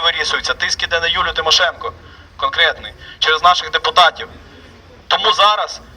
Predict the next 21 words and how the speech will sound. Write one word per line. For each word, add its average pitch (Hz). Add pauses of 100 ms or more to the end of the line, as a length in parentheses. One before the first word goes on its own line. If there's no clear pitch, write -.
(800)
всі - (380)
чекають 190 (440)
двох 190
людей. 143 (840)
Мамая, 190 (520)
Михайла 196
Шевченка, 147 (580)
а -
також 190
депутатів. 175 (960)
Одна 185 (320)
також 196
депутатська 185
фракція 190
готова 190
до -
нас 175
приєднатися. 165 (360)
Я 135
думаю, 156
що 170